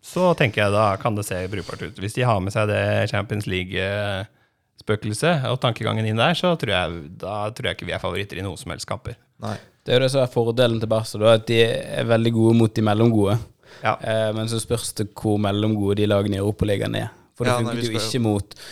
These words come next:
Speaker 3: spillemessig funket det mot Inter, men, men, eh, det, det var ikke en overbevisende kamp, eller kamper, de mot Inter. Så
Speaker 1: Det var
Speaker 3: jeg
Speaker 1: det jo heller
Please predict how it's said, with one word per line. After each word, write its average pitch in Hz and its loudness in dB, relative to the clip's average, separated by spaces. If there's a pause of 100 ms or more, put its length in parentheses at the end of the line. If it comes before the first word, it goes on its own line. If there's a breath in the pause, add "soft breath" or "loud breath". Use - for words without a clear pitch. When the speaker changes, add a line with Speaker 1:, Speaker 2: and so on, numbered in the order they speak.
(160 loud breath)
Speaker 3:
spillemessig 143 2
funket 120 -4
det 151 -2
mot 139 0
Inter, 123 0
men, 123 6 (100)
men, 117 4 (180)
eh, 107 2 (720)
det, 117 4 (140)
det 120 2
var 120 6
ikke 120 2
en 104 -2 (160)
overbevisende 110 0 (680 soft breath)
kamp, 107 -2 (180)
eller 101 -2
kamper, 101 -4 (200)
de 110 -4
mot 101 -2
Inter. 104 -4 (480 loud breath)
Så 123 0
Speaker 1:
Det 117 2
var 104 2
Speaker 3:
jeg 101 -2
Speaker 1:
det 123 2
jo 127 0
heller 107 -2